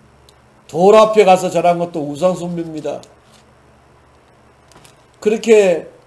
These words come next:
어, 이야기를 했는데 그 말이 안 통해. 그래서 나는 더 이상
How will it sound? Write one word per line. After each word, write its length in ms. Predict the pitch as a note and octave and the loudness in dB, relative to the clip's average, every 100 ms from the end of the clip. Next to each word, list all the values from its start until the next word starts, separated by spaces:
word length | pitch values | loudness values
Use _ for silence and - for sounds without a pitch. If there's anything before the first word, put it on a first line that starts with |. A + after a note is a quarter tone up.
| _ _ _ _ _ | _ _ _ _ _
어, 240 | - D#3 D3+ | -4 0 0
이야기를 500 | F3 G#3 G3+ G3 E3+ | 2 2 2 -2 -6
했는데 840 | F#3 F3 D#3+ A3 G#3+ F#3 - - _ _ | -6 -10 -4 -2 0 -2 -6 -16 _ _
그 160 | - A3+ | -14 -10
말이 460 | C4 A#3 B3+ C4 | -4 0 0 2
안 260 | G3+ F3 F#3 | 0 0 -4
통해. 580 | G3+ B3+ C4+ G3+ B2+ B2 | -6 -6 -4 -6 -8 -12
그래서 260 | - D#3 D#3 | -14 -12 -10
나는 280 | C#3+ C#3 C3+ | -8 -8 -6
더 100 | D3+ | -4
이상 480 | G3+ G3 A3 A3+ | 0 2 2 2